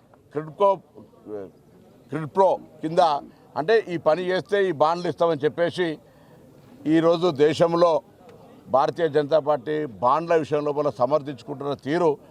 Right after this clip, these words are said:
చాలా గర్హనీయం. ఇది మంచిది కాదు భవిష్యత్తులో, ఎందుకంటే పైసలు ఇస్తే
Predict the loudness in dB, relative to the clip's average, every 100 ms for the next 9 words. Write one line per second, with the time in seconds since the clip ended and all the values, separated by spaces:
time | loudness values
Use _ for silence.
0 | -20 -20 -20 0 4 4 4 2 -2 -18
1 | _ 0 2 0 0 -2 -2 -4 -6 -8
2 | -6 2 2 2 -2 -2 -2 -2 -2 2
3 | 2 2 0 -2 _ _ -20 -20 _ 0
4 | 0 2 0 0 -6 0 2 2